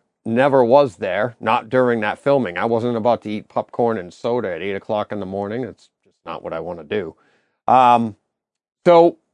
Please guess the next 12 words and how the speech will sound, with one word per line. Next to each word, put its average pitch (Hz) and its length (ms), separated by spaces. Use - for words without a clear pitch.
put 170 220
that 170 200
in 165 240
for 147 220
the, 135 280
uh, 120 220
authenticity 123 1080
of 117 180
actually 117 380
watching 104 480
a 98 40
movie. 117 540